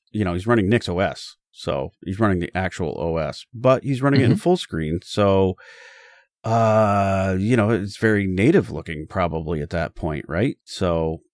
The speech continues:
Speaker 1: I, I found that really interesting because if you don't know, uh, Mitchell Hashimoto is, uh, the founder of HashiCorp and the creator of Vagrant, Packer, Consul,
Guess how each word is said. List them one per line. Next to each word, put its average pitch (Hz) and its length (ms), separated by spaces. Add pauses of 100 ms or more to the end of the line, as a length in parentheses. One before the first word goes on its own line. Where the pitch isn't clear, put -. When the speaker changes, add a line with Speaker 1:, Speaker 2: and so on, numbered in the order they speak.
Speaker 1:
I, 85 180
I 104 180
found 330 280
that 277 140
really 208 260
interesting 160 420
because 135 380 (640)
if - 140
you 156 60
don't 156 260
know, 107 560 (400)
uh, 90 280 (460)
Mitchell 120 300
Hashimoto 127 640
is, 98 380
uh, 85 420 (100)
the 85 100
founder 98 360
of 85 100
HashiCorp 170 460 (460)
and 101 840
the 101 100
creator 123 600
of 92 220 (260)
Vagrant, 95 500 (180)
Packer, 98 680 (420)
Consul, 92 680